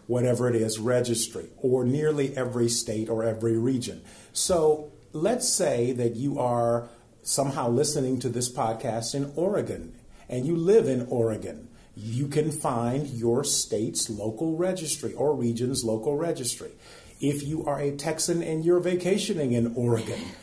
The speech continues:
and God forbid something were to happen to you there, they would identify you, find out where you lived or where you came from, and be able to reference the registry in your state. There is also a national registry. It's called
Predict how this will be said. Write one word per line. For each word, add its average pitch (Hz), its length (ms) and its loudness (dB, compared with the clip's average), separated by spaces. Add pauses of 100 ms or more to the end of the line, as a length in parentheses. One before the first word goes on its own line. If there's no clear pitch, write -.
(220)
and 131 200 0
God 120 260 2
forbid 127 280 0
something 131 360 -2
were 120 140 0
to 123 100 -6
happen 127 480 -2
to 117 120 -2
you 104 260 -4
there, 110 480 0 (340)
they 143 120 2
would 214 140 4
identify 135 580 0
you, 98 260 -6
find 107 280 -4
out 113 140 -2
where 117 120 2
you 117 380 -4 (180)
lived 117 480 0
or 117 60 6
where 113 160 2
you 113 100 0
came 117 360 -2
from, 123 440 -4 (240)
and 127 160 -4
be 143 180 0
able 151 380 0
to 143 200 -4
reference 131 680 -4
the 127 80 -2
registry 120 540 0
in 117 240 -2
your 110 180 -2
state. - 540 -2 (260)
There 226 180 0
is 240 140 2
also 143 760 2
a 151 160 2
national 147 540 -2
registry. 101 500 -4
It's 92 140 -6
called 131 480 0